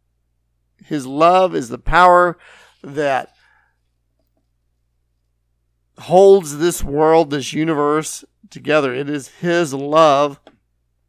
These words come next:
that is the source of all power in the kingdom.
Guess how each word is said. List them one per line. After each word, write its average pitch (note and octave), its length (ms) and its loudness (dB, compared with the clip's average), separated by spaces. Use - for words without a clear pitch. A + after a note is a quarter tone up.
that D3+ 320 -2
is D3+ 140 -4
the C#3 120 -8
source E3 440 -4
of C#3 100 -10
all D#3+ 160 -2
power E3+ 380 4
in E3 80 -2
the D#3+ 80 -4
kingdom. F#3+ 460 -4